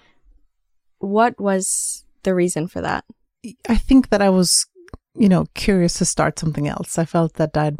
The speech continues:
Speaker 2: done music my whole life and I was really tired of the whole industry, and it's also a fight against age. So I felt that, okay, I need to have a backup here. And also I felt like I can't have the life I had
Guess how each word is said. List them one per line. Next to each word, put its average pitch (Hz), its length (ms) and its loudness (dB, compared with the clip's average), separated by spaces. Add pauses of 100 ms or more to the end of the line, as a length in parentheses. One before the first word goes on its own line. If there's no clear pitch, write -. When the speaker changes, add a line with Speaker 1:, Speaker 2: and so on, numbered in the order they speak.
Speaker 2:
done 156 180 -2
music 160 380 0
my 156 80 2
whole 160 180 4
life 196 420 2
and 165 160 0
I 160 60 2
was 156 220 -2
really 151 320 -4 (160)
tired 165 320 -4
of 160 140 -4
the 170 80 0
whole 156 160 4
industry, 160 760 2 (140)
and 160 440 4 (120)
it's - 180 -4
also 175 200 2
a - 20 -4
fight 160 320 0
against 147 420 -2
age. 196 300 -2
So 151 520 0 (220)
I 190 80 0
felt 175 380 0
that, 160 200 2
okay, 170 400 -2
I 175 140 2
need 180 320 4
to - 100 -4
have 165 160 0
a 151 80 0
backup - 380 -4
here. - 180 -6 (120)
And 175 180 4
also 170 300 2
I 160 80 2
felt 160 320 -2
like 151 180 -2
I 165 80 -2
can't 175 300 0
have 160 140 -2
the 156 60 -2
life 156 400 -4
I 170 60 -2
had 165 380 -4